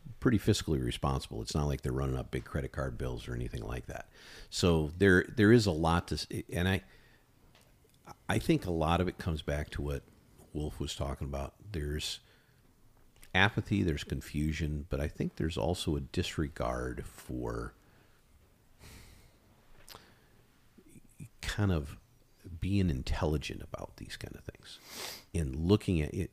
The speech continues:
there's, we've talked about this before in, in podcasts, intelligence versus emotion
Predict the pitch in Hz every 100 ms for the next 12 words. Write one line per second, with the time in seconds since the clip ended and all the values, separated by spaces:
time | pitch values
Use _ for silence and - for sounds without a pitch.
0 | - 98 95 - - - 98 - 123 110
1 | 92 78 76 - 69 - 69 64 57 -
2 | 67 55 50 - - 50 - - - -
3 | 64 - 104 107 104 95 87 - 71 78
4 | 76 71 - - - - - _ - 65
5 | 57 - -